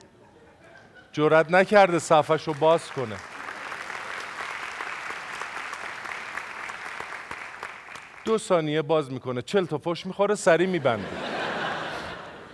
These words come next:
یکی اومده پست گذاشته:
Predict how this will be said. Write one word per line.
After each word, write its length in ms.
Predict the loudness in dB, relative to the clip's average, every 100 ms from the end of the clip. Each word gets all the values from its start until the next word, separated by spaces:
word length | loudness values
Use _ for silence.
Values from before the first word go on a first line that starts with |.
| -8
یکی 340 | -4 -4 -2 -2
اومده 380 | 2 4 4
پست 460 | 2 2 0 -2 -8
گذاشته: 840 | -6 -6 -8 -8 -6 -4 -6 -10